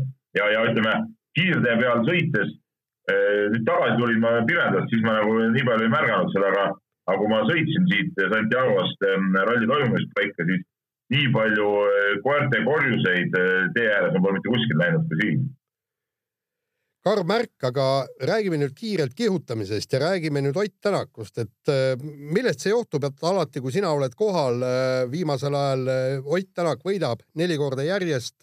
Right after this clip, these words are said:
Speaker 2: äh, on sinul kohalolekut, äh, trooninud Tänaku võit ja nüüd kaks korda järjest siis, äh, kakskümmend viis pluss vi-, viis,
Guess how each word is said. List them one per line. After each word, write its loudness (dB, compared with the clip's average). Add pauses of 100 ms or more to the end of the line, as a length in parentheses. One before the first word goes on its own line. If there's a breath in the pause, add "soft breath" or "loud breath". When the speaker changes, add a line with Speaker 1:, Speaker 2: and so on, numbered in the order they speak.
(400)
Speaker 2:
äh, 0
on 0
sinul -4
kohalolekut, -4 (160)
äh, 0 (320 soft breath)
trooninud 0
Tänaku -2
võit -4
ja -4
nüüd -2
kaks -6
korda 0
järjest -2
siis, -4
äh, -2 (240 soft breath)
kakskümmend -4
viis -4
pluss -4
vi-, 0
viis, -2